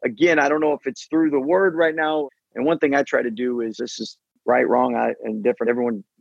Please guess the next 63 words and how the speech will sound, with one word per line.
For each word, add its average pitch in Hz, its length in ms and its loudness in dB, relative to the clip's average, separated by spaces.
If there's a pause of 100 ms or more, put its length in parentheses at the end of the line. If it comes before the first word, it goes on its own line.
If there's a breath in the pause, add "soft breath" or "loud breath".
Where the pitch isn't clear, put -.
uh, 110 280 -4
has 113 120 -2
different 113 260 -2
ways 113 200 0
of 104 60 -4
reading 117 180 0
the 107 60 -2
Bible, 113 500 0
and 104 140 -6 (260 soft breath)
I 120 80 -2
try 117 180 2
to 110 80 -2
take - 260 -2
two 113 160 -4
chapters 110 480 0
a 107 40 -2
night 110 340 0
and 104 140 -6
go 110 240 2
through 117 220 2
it. 120 160 -2
And, 107 200 -4 (140)
but 113 220 2
right 127 220 2
now, 127 160 2
that's, 131 360 0
if, 120 180 -6 (920)
if 120 140 -12
we 120 80 -6
could 120 140 -6
look 131 200 0
back 135 260 4
at 117 120 -8
this 120 140 -6
time, 117 300 -4
I 110 140 -4
think, 120 180 -4 (280 loud breath)
as 107 180 -4
I 110 60 0
told 123 220 0
my 110 100 -2
staff, 117 400 -2 (380 soft breath)
we 127 120 0
can 123 140 0
really 120 300 6
have 113 160 0
an 113 80 -2
impact 113 400 -4
on 113 120 -4
our 104 120 -6
kids, 110 360 -2
because 107 400 -2 (280 loud breath)
with 117 160 0
our 127 160 4
coaching 131 340 0
profession 135 480 0
and 110 80 -2
maybe 117 220 0
some 110 180 -6
business 117 420 -2
owners 120 360 0
that 107 100 0
are 104 140 2